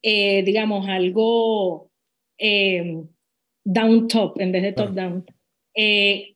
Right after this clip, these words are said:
Speaker 1: que la sociedad civil encuentre cohesión otra vez, eh, la diáspora, etcétera, todas las fuerzas vivas de la sociedad venezolana y podamos hacer presión a los políticos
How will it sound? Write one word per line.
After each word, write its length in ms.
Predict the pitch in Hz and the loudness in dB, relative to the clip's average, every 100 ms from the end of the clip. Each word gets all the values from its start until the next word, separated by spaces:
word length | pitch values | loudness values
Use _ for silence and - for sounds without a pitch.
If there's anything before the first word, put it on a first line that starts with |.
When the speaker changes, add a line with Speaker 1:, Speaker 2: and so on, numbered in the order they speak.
| _ - | _ -4
Speaker 1:
que 180 | 240 | 0
la 120 | 226 208 | 0 0
sociedad 460 | 226 214 214 196 | 0 -2 -2 -2
civil 560 | 196 247 254 269 190 - | 2 4 6 4 4 -2
encuentre 680 | 202 202 220 220 214 247 240 | -6 -4 -2 -2 0 -2 0
cohesión 600 | 269 220 190 214 208 214 | -2 0 -2 -2 -2 -4
otra 320 | 233 254 254 | -4 -2 0
vez, 300 | 269 302 - _ _ - | 2 0 -6 _ _ -6
eh, 600 | 214 196 190 180 175 170 202 | -2 0 2 2 0 -4 0
la 260 | 190 175 | 0 0
diáspora, 680 | 180 208 226 247 - 208 196 | 0 2 2 -2 -6 -4 -4
etcétera, 680 | 180 - 240 240 226 190 - | -4 0 0 2 0 -4 -4
todas 280 | 214 214 254 | -4 0 0
las 180 | 269 - | 0 -2
fuerzas 440 | 202 202 254 240 | -6 -4 -4 2
vivas 280 | 262 262 262 | 4 6 4
de 100 | 269 | 2
la 120 | 262 | 0
sociedad 360 | 254 240 214 196 | -2 -4 -4 0
venezolana 640 | 254 269 214 208 277 330 - - - | 0 0 -2 -2 0 -2 -8 -6 2
y 100 | 262 | 2
podamos 340 | 233 220 247 | 4 4 6
hacer 320 | 277 220 208 | 4 2 0
presión 560 | 254 262 - 285 277 277 | 0 0 2 4 4 4
a 80 | 294 | 4
los 200 | 294 - | 2 0
políticos 760 | 226 208 240 285 320 302 370 | -4 0 2 2 2 0 -4